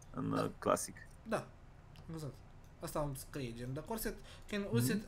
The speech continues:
Speaker 2: in Wild as well. Bun. Will the core set
Speaker 1: Așa.
Speaker 2: cost money?
Speaker 1: Uh, este complet gratis, cum ziceam mai devreme, dacă faci level, după ce faci level zece pe o clasă, o să ai to-, toate cărțile core pe acea clasă și după aceea, la, când, mereu când faci level după level zece, o să primești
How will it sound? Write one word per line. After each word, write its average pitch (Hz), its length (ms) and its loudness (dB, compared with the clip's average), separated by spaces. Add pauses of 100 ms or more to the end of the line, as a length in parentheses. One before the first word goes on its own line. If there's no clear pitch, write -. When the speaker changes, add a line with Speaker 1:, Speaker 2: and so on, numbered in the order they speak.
Speaker 2:
in 185 180 0
Wild 208 300 4
as 160 120 -2
well. 104 120 -4 (180)
Bun. 139 120 0 (1160)
Will 285 280 6
the 226 180 6
core 240 180 10
set 220 160 2
Speaker 1:
Așa. - 140 0
Speaker 2:
cost 202 160 4
money? 139 340 2 (1500)
Speaker 1:
Uh, 135 240 12
este 143 180 12
complet 151 560 12
gratis, 180 680 10 (280)
cum 139 100 10
ziceam 127 220 12
mai 127 100 12
devreme, 139 300 12
dacă 127 220 12
faci 127 280 10
level, 113 540 10
după 117 160 10
ce 131 120 8
faci 123 160 12
level 120 180 12
zece 120 360 4
pe - 80 2
o 113 60 8
clasă, 113 340 12
o 107 60 8
să 110 80 8
ai 113 60 12
to-, 113 100 10
toate 120 340 8 (220)
cărțile 110 500 8
core 107 260 10 (280)
pe - 80 2
acea 113 200 6
clasă 147 440 8 (320)
și - 100 -6
după 170 180 10
aceea, 170 400 12
la, 156 180 12
când, 147 300 8
mereu 147 200 12
când 147 160 4
faci 131 180 12
level 117 280 10
după 123 220 10
level 113 260 12
zece, 117 260 6
o 214 40 10
să 208 160 2
primești 185 300 4